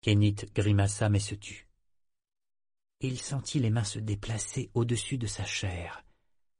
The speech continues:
Leur pression fantôme réveillait en lui les pulsations de douleur. Il serra les dents, déglutit, et réussit une fois encore à repousser la souffrance.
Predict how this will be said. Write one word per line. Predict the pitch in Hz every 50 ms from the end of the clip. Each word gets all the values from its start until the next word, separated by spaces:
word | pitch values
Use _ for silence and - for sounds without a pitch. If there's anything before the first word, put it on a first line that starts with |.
| _ _ _ _ _ _ _ _ _
Leur | - 110 107 101 101
pression | - - - 131 - - - - 110
fantôme | 101 - - 104 101 101 - 135 135 135 123 98 101 - - _ _ _ _ _ _
réveillait | 104 98 98 127 127 120 127 127 127 127 107 -
en | 120 117
lui | 113 120 135 131
les | 120 107 104
pulsations | 101 101 - 120 107 - - - 120 104 - - 113 110
de | 110 104
douleur. | 104 104 98 98 92 82 78 80 - - - - _ _ _ _ _ _ _ _ _ _ _ _ _ _ _ _ _ -
Il | 117 107 98 95
serra | - - - - 107 92 95 95 101
les | 101 98 92
dents, | 98 107 104 92 87 - - _ _ -
déglutit, | 127 110 117 110 101 - 120 110 104 104 - - 131 110 - - - _ _ _ _ _ _
et | - 127 117 110 107
réussit | 117 123 120 123 113 - - 135 120
une | 117 113
fois | - - - 131
encore | 110 107 101 - 139 120 101 104
à | 101
repousser | 101 113 117 101 - 120 104 - -
la | 104 95 -
souffrance. | - - 101 - - - 87 - - - - -